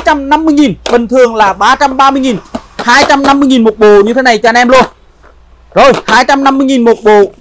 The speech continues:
cờ lê khóa nha anh em, tự động luôn ha. Rồi, bộ, à, phun sơn bình, à, hơi này. Đây. Đó, bình hơi, bình bằng nhôm luôn cho anh em mình ha. Súng inox luôn ha. F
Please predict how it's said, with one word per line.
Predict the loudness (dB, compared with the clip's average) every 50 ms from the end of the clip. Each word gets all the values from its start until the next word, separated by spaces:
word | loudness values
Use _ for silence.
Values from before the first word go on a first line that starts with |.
| _
cờ | -2 0 2
lê | 4 4 4 2 0
khóa | -2 -2 0 0 2 2 0
nha | 0 0
anh | 0
em, | 0 0 -2 -2 _ _ _ _
tự | 0 2
động | 2 2 2 2
luôn | 2 2 2 0 -4 -14 _ _ -10 -4
ha. | -2 0 0 0 -2 -6 -10 _ _ _ 0
Rồi, | 2 2 2 2 -2 _ _ -10 -8 -4 0
bộ, | 2 4 4 4 4 4
à, | 4 4 4 4 4 4 2 2 0 0 -4 -10 _ _ _ _ _ _ _ -20 -20 _ _ -20 -20 -20 -20 -20 -16 -12 -10 -10 -8 -10 -12 -8 -4
phun | -2 -2 -2 -2
sơn | -2 -2 0 2 2 2 2 -2 -4 -10 -20 -20 -20 -20 -20 _ _ _
bình, | -2 0 0 0 0 0
à, | 0 2 2 2
hơi | 2 2 4 4 4 2
này. | 2 -2 -6 -10 -20 _ -20 -20 -20 -10 -4
Đây. | -2 0 2 2 2 2 2 0 -2 -6 -10 -16 _ _ _ _ _ _ _ _ _ _ _ _ _ _ _
Đó, | -8 -4 -2 0 0 0 0 -2 -6 _ -10 -6 -4
bình | -4 -2 -2
hơi, | 0 0 2 0 0
bình | 0 -2 -4 -2 -2
bằng | -4 -4 -2
nhôm | 0 0 0 0 2
luôn | 2 2 2 2 0 -4 -6
cho | -6
anh | -4
em | -4 -2 -2 -2
mình | -2 -2
ha. | 0 0 0 -2 -2 -6 -12 -20 -20
Súng | _ _ -8 -4 -4 -4 -4 -4
inox | -6 -4 -4 -4 -2 0
luôn | 2 2 2 0 -4 -10 -6
ha. | -4 -2 -2 -2 -4 _ _ _ _ _ _ _ _ _ _ _ _ _ _ _ _ _ _ _ _ _ -20 -20 _ _ _ _ -6
F | -6 -6